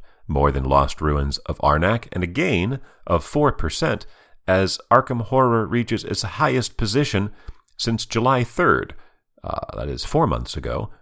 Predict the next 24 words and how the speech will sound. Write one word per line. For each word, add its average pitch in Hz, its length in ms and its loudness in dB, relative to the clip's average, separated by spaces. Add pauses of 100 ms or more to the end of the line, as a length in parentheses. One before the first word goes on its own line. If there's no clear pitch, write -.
when 87 180 2
it 78 80 0
was 73 300 0
all 82 200 2
the 67 60 -4
way 73 120 0
up 67 100 -4
at - 100 -2
number 62 300 -6
four. - 680 0 (1200)
Interestingly, 113 640 2
too, 143 480 2
this 120 240 -2
is 104 80 -4
the 95 140 2
first - 340 4
time 127 520 2 (380)
since - 480 0 (120)
November 98 600 2
fourteenth 135 840 -2
of - 180 -6
twenty 90 300 0
twenty, 87 320 2
so - 120 -6